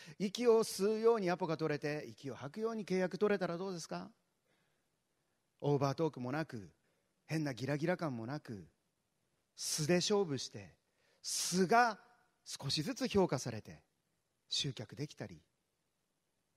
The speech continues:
じんわりマーケットに信頼が広がっていって、その結果、永続的なリピートや紹介が来る、そういったビジネスがいいような気がしますね。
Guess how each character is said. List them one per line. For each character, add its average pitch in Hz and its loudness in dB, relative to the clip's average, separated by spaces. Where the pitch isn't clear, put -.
じ 139 -6
ん 151 -14
わ 160 -4
り 190 0
マ 165 4
ー 156 2
ケ 156 2
ッ - -2
ト 139 -4
に 120 -2
信 147 2
頼 151 6
が 139 0
広 143 0
が 156 0
っ 147 0
て - -6
い 135 -2
っ - -8
て、 87 -18
そ - -10
の 151 -2
結 175 -6
果、 226 -2
永 131 -2
続 123 -8
的 143 -6
な 175 -2
リ 123 -8
ピ 127 -8
ー 117 -6
ト 123 -4
や 107 -4
紹 127 0
介 117 -4
が 113 -6
来 117 -10
る、 135 -12
そ 131 -6
う - 0
い 131 -4
っ - -14
た 147 0
ビ 147 -4
ジ 180 -2
ネ 202 2
ス - -4
が 123 -2
い 120 -2
い - -2
よ 117 -2
う - -4
な 110 -6
気 - -10
が 110 -8
し - -10
ま 120 -8
す - -18
ね。 165 -6